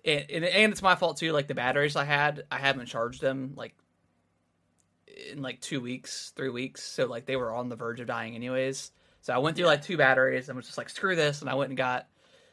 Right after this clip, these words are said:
Speaker 1: um, like, a little saw and, and tried, uh, hacking
Speaker 2: Like
Speaker 1: away
Speaker 2: a
Speaker 1: at it.
Speaker 2: handsaw.
Speaker 1: Um, and I was able to get it 'cause with the, with the Sawzall, I was able to get most of it down,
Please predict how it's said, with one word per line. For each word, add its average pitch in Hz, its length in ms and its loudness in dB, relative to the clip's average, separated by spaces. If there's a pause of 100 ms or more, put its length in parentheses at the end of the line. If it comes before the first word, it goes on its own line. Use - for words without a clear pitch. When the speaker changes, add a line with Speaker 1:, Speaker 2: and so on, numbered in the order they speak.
(140)
Speaker 1:
um, 120 500 -2 (460)
like, - 80 -8
a 139 60 0
little 131 200 -2
saw 127 460 0 (240)
and, 120 220 -4
and 123 140 -10
tried, 123 580 2
uh, 120 200 -4
hacking 135 320 0
Speaker 2:
Like 131 100 -6
Speaker 1:
away 123 140 -4
Speaker 2:
a 123 40 -2
Speaker 1:
at 123 60 -2
it. 135 40 -2
Speaker 2:
handsaw. - 380 -6 (340)
Speaker 1:
Um, 120 400 -6
and 147 40 -6
I 135 60 -2
was 135 160 -2
able 247 220 10
to 175 60 4
get 165 160 6
it 156 80 2
'cause 143 120 -4
with 139 160 0
the, 131 240 0
with 143 100 -14
the 151 60 -6
Sawzall, 185 400 6
I 139 40 10
was 131 140 4
able 135 180 2
to 131 60 0
get - 240 -4
most 156 360 2
of 135 60 2
it 127 60 -2
down, 127 400 -4